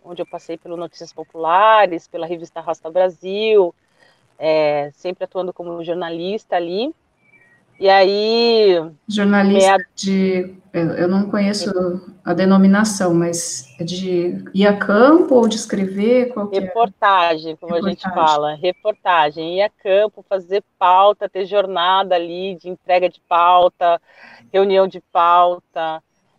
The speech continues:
Speaker 1: prazo pra entrega, vai fechar o jornal, essa rotina mesmo.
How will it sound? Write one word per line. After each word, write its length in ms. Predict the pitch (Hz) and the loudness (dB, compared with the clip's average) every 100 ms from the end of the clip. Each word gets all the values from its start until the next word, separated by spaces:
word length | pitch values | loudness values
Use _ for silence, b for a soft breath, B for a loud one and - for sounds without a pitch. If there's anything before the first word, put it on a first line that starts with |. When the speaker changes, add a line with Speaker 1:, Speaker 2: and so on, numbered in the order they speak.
| _ | _
Speaker 1:
prazo 320 | - 196 190 196 | 0 2 2 -2
pra 160 | 202 | -8
entrega, 800 | 180 - 190 175 180 175 170 170 | -8 -8 0 2 4 4 2 0
vai 160 | 170 190 | 2 0
fechar 340 | 196 - 190 | -4 -2 0
o 60 | 185 | 0
jornal, 960 | 185 175 175 165 175 175 170 165 160 | -2 -4 -2 0 2 4 2 0 -2
essa 240 | 170 - 185 | -8 -8 -6
rotina 540 | 190 - - 202 214 | -6 -10 -14 -6 -4
mesmo. 520 | 208 165 147 151 156 | -2 -6 -6 -12 -20